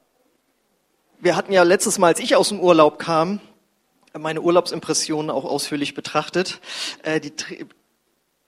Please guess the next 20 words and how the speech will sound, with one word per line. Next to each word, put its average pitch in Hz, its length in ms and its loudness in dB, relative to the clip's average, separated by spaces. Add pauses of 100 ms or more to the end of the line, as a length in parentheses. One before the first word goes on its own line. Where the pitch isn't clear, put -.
Predigt 175 320 0
trug, 175 240 -4
trug - 240 -6
ja 180 60 2
den 151 160 -6
Titel 165 240 -2
Aufblühen 196 760 0
in 156 220 -4
heißen 156 360 0
Zeiten. 180 580 2 (640)
Damit 156 260 -6
waren 160 160 -4
jetzt 165 220 -6
nicht, - 340 -4
äh, 147 340 -2
unbedingt 147 380 -6
die 147 60 -4
sommerlichen 165 440 0
Temperaturen 156 600 -4
gemeint, 143 420 -4